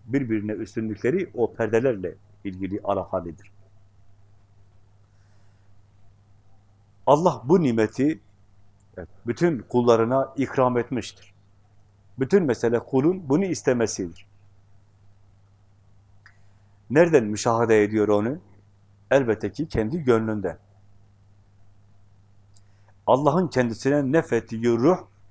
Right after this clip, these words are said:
sahibini görüyor. Evet, doğru anlamak gerekiyor. Allah'ın cemalini müşahede baş gözüyle değildir.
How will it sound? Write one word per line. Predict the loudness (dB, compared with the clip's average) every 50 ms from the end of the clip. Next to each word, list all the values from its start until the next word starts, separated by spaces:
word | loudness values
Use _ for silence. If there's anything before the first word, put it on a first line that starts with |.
| -20 _ -20 -20 _
sahibini | -10 0 2 2 4 4 0 0 0 0 0 0
görüyor. | 0 0 -2 -2 -2 -4 -10 -16 -16 -20 -20 -20 -20 _ _ _ _ _ -20 -20 _ _ _ _ _ _ _ _ _ _ _ -20 -20 -20 -20 _ _ _ -20 -20 _ _ _ _ -20 -20
Evet, | -20 -14 -4 -2
doğru | 0 2 2 2 2
anlamak | 2 0 0 -2 -2 -4 -2
gerekiyor. | -2 -2 -2 -2 -4 -6 -6 -6 -6 -10 _ _ -20 -20 -20 _ _ _ _ _
Allah'ın | 0 4 4 4 4 2
cemalini | 0 -2 0 2 2 2 2 2 0 -4
müşahede | -4 -4 -4 -2 0 2 2 2 2 0 0
baş | 0 0 0 -2
gözüyle | -4 -4 -2 -2 -2 -2 0 0
değildir. | 0 -2 -2 -4 -8 -16 -20 _